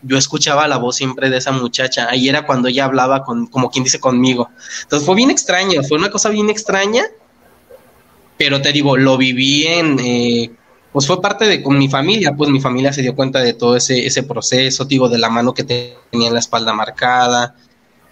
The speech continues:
Este, y justamente te digo, casi fue como un año de, de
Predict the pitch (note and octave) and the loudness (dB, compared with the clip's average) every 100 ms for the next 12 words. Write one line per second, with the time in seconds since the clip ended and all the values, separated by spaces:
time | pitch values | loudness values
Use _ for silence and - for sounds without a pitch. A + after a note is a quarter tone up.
0 | _ B2+ B2 C#3 C#3 D#3+ G3 G3+ G3 G3 | _ -4 -2 -2 -2 0 2 0 0 0
1 | D#3 D#3 B2 C#3 E3+ D#3+ D3+ E3 D3+ D#3+ | 2 0 -2 -2 0 0 0 2 4 4
2 | D#3 E3 F#3+ C3+ A2+ A2+ A2+ - - - | 4 2 2 2 0 -2 -6 -8 -14 -14
3 | - A2+ A2+ | -10 -4 -2